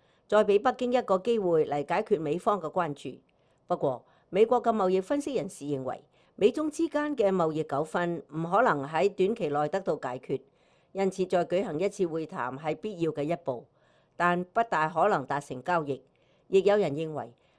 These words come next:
喺美國新關稅嘅威脅之下，中國可能會做出讓步。美國華爾街日報援引消息人士嘅話講，美國向中國提議舉行新一輪嘅貿易會談，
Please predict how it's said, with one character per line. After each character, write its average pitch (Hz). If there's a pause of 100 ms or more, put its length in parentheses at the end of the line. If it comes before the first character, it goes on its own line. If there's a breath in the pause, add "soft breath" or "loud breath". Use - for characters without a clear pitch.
喺 262
美 262
國 240
新 302
關 294
稅 226
嘅 185
威 220
脅 185
之 202
下， 123 (340 soft breath)
中 269
國 208
可 202
能 156
會 180
做 160
出 -
讓 139
步。 139 (600)
美 196
國 196
華 156
爾 139
街 214
日 156
報 170
援 151
引 185
消 277
息 269
人 139
士 156
嘅 147
話 127
講， 120 (400 soft breath)
美 196
國 247
向 233
中 302
國 214
提 -
議 156
舉 202
行 156
新 262
一 262
輪 160
嘅 170
貿 151
易 156
會 143
談， 127